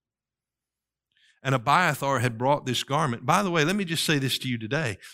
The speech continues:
There's a form of communication between God and his people. It is the Word of God. We have the revealed Word of God. Everything God wants us to know about him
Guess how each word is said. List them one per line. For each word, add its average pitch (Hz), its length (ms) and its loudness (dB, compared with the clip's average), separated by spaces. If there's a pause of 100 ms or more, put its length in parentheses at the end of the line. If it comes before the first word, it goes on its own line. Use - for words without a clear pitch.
There's 143 200 2
a 120 60 0
form 180 300 -4
of - 180 -4
communication 131 760 -4
between 107 320 -8
God 104 260 -6
and 98 120 -12
his 92 120 -14
people. - 360 -16 (1900)
It 151 100 0
is 131 160 2
the 120 80 -2
Word 143 260 -2
of 110 100 -6
God. 139 340 -2 (960)
We 180 340 0
have 143 500 2
the 131 120 -2
revealed 135 640 0
Word 127 340 0
of 131 140 -4
God. 143 380 -6
Everything 180 500 0
God 151 240 2
wants 151 240 -2
us 151 140 -2
to 127 100 -8
know 151 140 -2
about 135 300 2
him 127 280 0